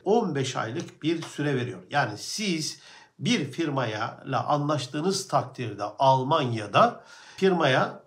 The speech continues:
o firmada on beş ay boyunca kayıtlı olacaksınız ve o firmada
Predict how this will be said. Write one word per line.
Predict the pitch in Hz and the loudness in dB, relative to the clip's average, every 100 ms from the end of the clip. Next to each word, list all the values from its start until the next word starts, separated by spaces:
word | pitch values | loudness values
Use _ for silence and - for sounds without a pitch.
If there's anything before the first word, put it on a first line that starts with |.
| - | 2
o | 254 | 2
firmada | - 208 175 180 220 | 4 2 2 4 2
on | 190 214 220 | 2 4 4
beş | 185 143 | 2 -2
ay | 143 123 | -2 -2
boyunca | 110 92 87 87 - | -6 -10 -12 -16 -16
kayıtlı | - 135 143 - 170 | -8 -6 -6 -4 -4
olacaksınız | 131 113 104 110 - - 135 220 - - - - 135 | -4 -6 -8 -10 -10 -6 0 0 0 -8 -20 -12 -6
ve | |
o | 135 190 | -2 -2
firmada | - 139 131 120 123 170 170 - | -2 -4 -6 -4 2 6 6 4